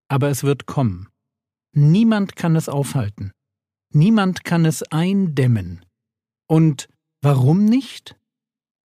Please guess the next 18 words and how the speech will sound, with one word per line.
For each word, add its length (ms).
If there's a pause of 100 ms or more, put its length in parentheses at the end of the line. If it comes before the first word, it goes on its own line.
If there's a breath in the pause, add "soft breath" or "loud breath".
(720)
Weil 200
der 260
ewige 480
Gott 460 (160)
selbst 760
auf 140
seiner 380
Seite 280
steht. 380 (1200)
Mag 540
heute 500 (920)
das 200
Reich 420
Gottes 400
auch 280
noch 440
so 220
bescheiden, 760